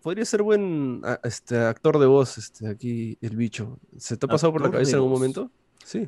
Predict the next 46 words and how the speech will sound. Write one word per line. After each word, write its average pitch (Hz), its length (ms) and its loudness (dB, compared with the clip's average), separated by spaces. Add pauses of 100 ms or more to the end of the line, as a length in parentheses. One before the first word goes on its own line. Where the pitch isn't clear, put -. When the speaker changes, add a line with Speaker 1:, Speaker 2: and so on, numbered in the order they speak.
Speaker 2:
Me 233 120 0
gusta, 220 340 2
me 185 120 -4
gusta 196 180 -2
la 190 60 2
locución. 117 460 -4 (800)
O 143 60 -8
sea, 170 100 0
no 180 140 2
la 214 80 4
he - 20 4
Speaker 1:
Mm. 120 40 0
Speaker 2:
estudiado. 135 720 0 (320)
Este, 120 360 -8
me 123 120 -2
metí 139 360 -2
a 156 500 -2
un 143 120 -4
curso 175 260 -8
de 175 140 -2
locución 151 540 -8
hace 151 160 -10
tiempo, 170 220 -8
pero 131 180 -4
no, 139 520 -4 (400)
habré 131 360 -6 (220)
participado 143 580 -4
en 123 320 -4
tres 139 200 -4
clases, 151 520 -6 (640)
porque 120 180 -6
luego 135 160 0
se 113 80 -4
Speaker 1:
Ujú. 123 60 0
Speaker 2:
abrió 143 160 -2
otro 139 200 -6
curso 143 360 -6
y 110 120 -6
dije, 113 220 -10
"No, 120 80 -4
mejor 113 240 -6
me 120 40 -8
meto 123 220 -6
este 120 180 -8
de 110 40 -2
acá", 110 300 -6